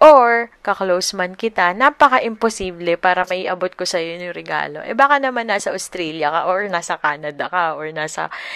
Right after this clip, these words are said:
ibang sulo ka ng mundo, tas ni-expect mo, regaluhan kita. Eh, maging real-, maging realistic ka naman. Ganon. <laughs> O kaya nasa C D O ka, nasa Davao ka, o kaya nasa Ilocos ka, hindi kita mariregaluhan. Huwag ka umasa na may gaano shipping fee asa.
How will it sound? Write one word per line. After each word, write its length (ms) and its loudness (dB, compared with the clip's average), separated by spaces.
ibang 320 -4
sulo 320 -4
ka 160 -2
ng 160 -8
mundo, 400 -10
tas 160 -10
ni-expect 480 -10
mo, 160 -2
regaluhan 640 -4
kita. 400 -4
Eh, 560 -4
maging 320 -10
real-, 480 0
maging 400 -6
realistic 640 -2
ka 80 -6
naman. 480 -14
Ganon. 560 -6
<laughs> 0 -
O 120 4
kaya 160 4
nasa 200 -2
C 240 -10
D 200 -4
O 200 4
ka, 160 -2
nasa 320 -4
Davao 560 0
ka, 240 2
o 80 -4
kaya 160 -6
nasa 240 -6
Ilocos 560 -8
ka, 160 -14
hindi 160 -10
kita 240 -2
mariregaluhan. 1200 -2
Huwag 80 -18
ka 160 -2
umasa 480 -2
na 160 -6
may 240 -10
gaano 400 -2
shipping 480 -14
fee 240 -16
asa. 480 -6